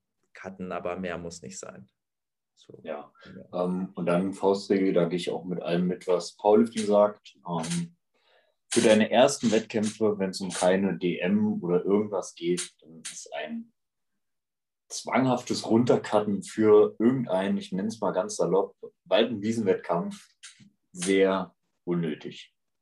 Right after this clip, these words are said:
Speaker 1: Ja.
Speaker 2: So.
Speaker 1: Spaß
Speaker 2: Das
Speaker 1: haben und sechs für sechs gehen oder beim Powerlifting halt neun für neun.
Speaker 2: Genau. Oder wenn du schon ein paar Wettkämpfe gemacht hast, dann, äh, und es kein, kein Teamwettkampf ist, deswegen, das war halt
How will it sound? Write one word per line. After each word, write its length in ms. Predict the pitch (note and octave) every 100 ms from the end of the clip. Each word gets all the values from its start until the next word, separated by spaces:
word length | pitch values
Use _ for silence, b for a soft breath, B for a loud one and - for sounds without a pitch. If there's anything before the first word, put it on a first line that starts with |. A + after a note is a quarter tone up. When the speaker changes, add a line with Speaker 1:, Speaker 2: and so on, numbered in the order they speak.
| _
Speaker 1:
Ja. 240 | A2+ F#2+ - _ _ _ _ _ _ _ _ _ _ _ _
Speaker 2:
So. 240 | - - _ _ _ _ _ _ _ _ _ _ _
Speaker 1:
Spaß 340 | - - B2 C3
Speaker 2:
Das 60 | C3
Speaker 1:
haben 240 | B2 B2
und 320 | B2 A#2+ A2
sechs 200 | A2 A2
für 120 | - G2
sechs 260 | G2 G2
gehen 180 | G#2 F#2
oder 300 | F2+ F2 E2+
beim 160 | F2 F2
Powerlifting 400 | E2 F2 F2 E2+
halt 180 | D#2
neun 200 | F2 E2+
für 100 | E2+
neun. 300 | E2 - - - _ _ _ _ _ _ _ _ _
Speaker 2:
Genau. 380 | - F2 D#2+ - _ _ _ _ -
Oder 380 | G2 G#2+ G#2+ F#2+
wenn 100 | F#2+
du 40 |
schon 160 | G2 F2+
ein 40 |
paar 140 | F#2
Wettkämpfe 340 | F2+ - F2+ -
gemacht 320 | E2+ F2 -
hast, 240 | E2+ -
dann, 340 | D#2+ D#2+ D#2+ D#2
äh, 480 | D#2+ D#2 D#2 D#2 E2+
und 120 | D#2+
es 80 | -
kein, 460 | F#2 F2+ F2 F2 -
kein 220 | F2+ F2
Teamwettkampf 540 | A#2 A#2+ A#3+ - -
ist, 220 | - - -
deswegen, 340 | - F2 E2+
das 220 | E2+ -
war 260 | E2 D#2 D#2
halt 260 | D#2+ D#2+